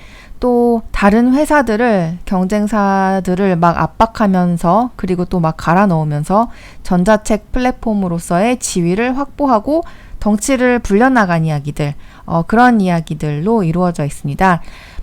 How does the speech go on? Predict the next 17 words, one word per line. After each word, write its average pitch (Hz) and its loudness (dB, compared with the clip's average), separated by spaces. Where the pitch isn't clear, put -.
저는 220 6
이 190 4
책을 311 2
읽고 214 0
나서 208 2
한동안 262 2
아마존에 226 4
대한 190 0
이미지가 175 0
너무 196 2
나빠져서 160 -2
투자 311 2
결정을 190 2
하기까지도 214 -4
한참을 330 -2
망설이게 202 0
되었어요. 156 -6